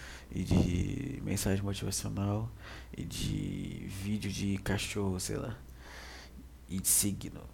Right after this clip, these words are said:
E às vezes vai vir uma foto, às vezes vai vir um,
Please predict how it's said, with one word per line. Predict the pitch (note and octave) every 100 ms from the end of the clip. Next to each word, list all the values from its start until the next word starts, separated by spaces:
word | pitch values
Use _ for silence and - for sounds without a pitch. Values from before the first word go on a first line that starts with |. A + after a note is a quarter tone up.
| - -
E |
às | G2 G#2+ G#2+
vezes | A2 G#2+
vai | A2 G2+
vir | A2
uma | G#2+
foto, | - - G#2+ F#2+ - -
às | E2+
vezes | G2
vai | A2 A2+
vir | G2+
um, | G#2 G#2